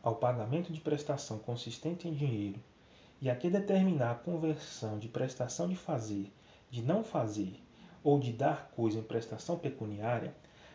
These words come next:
valerão como título constitutivo de hipoteca judicial. Após tecidas tais considerações legais, a pergunta continua: como funciona a hipoteca judicial na prática?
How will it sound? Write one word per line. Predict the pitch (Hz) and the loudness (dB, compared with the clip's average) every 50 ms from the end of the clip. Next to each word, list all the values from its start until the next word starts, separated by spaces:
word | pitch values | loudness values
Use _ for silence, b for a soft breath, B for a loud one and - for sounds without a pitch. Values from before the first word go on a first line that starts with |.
| B B B | B B B
valerão | 120 120 120 120 117 113 117 135 151 | 2 2 4 4 4 4 4 2 2
como | 147 - 156 156 151 143 | 2 0 0 2 2 0
título | 143 - - - 135 143 143 - 156 147 | -2 -4 -6 -4 -2 -2 0 0 -2 -4
constitutivo | - - 196 233 240 - - 196 185 - 165 156 - - 135 135 139 135 | 0 2 2 2 2 2 0 -4 -2 -2 -2 -2 -2 -4 -4 -4 -2 -2
de | 131 135 | -2 -4
hipoteca | 143 - - 139 135 - - 113 113 - 117 | -4 -4 -4 -4 -4 0 -2 -2 0 -2 -4
judicial. | 117 123 117 117 117 - - - 147 - - - - - - - - - - - - - - - - - - - - - - - - - B B B B B B B B B B B B B B - | -4 -4 -4 -6 -6 -8 -6 -6 -4 -4 -6 -8 -12 -20 -20 -20 -20 -20 -20 -20 -20 -20 -20 -20 -20 -20 -20 -20 -20 -20 -20 -20 -20 -20 B B B B B B B B B B B B B B -4
Após | 151 143 - 196 226 226 - | -2 -2 2 2 2 2 2
tecidas | - 196 165 - - - 143 123 117 110 | 0 0 0 0 0 -2 -2 -2 -2 -2
tais | - - 139 147 139 143 | -2 0 0 0 0 -2
considerações | - - 117 - - 113 110 101 104 - - - 113 113 107 104 | -4 -6 -6 -6 -4 -6 -4 -4 -4 -6 -8 -6 -6 -6 -4 -4
legais, | 107 101 98 95 104 113 120 117 104 - - - B B B B B B B B B B B | -6 -6 -6 -4 -2 0 0 0 -2 -4 -8 -14 B B B B B B B B B B B
a | 170 | -4
pergunta | 156 - 185 170 165 170 170 160 165 | -2 0 0 0 2 2 0 0 -2
continua: | 156 - 170 156 - - 175 147 127 123 120 107 101 - - - - - - - - - - - - | -2 -2 -4 -4 -4 -2 -2 -2 0 0 0 -2 -2 -4 -10 -18 -20 -20 -20 -20 -20 -20 -20 -12 -2
como | - 185 180 185 185 185 | 2 2 4 4 4 2
funciona | - - 180 175 - - - 143 143 143 143 | 2 0 -4 -4 -4 -4 -4 -2 0 2 0
a | |
hipoteca | 143 - - 143 139 - - 120 - - 117 | 0 0 -2 -4 -2 0 -2 -2 0 -2 -4
judicial | 117 123 123 127 127 - - 113 113 117 | -4 -4 -6 -6 -6 -6 -4 -4 -2 0
na | 123 127 | 2 0
prática? | 127 - - - 107 104 104 - - - - - | 0 0 0 0 0 0 -2 -4 -10 -14 -16 -20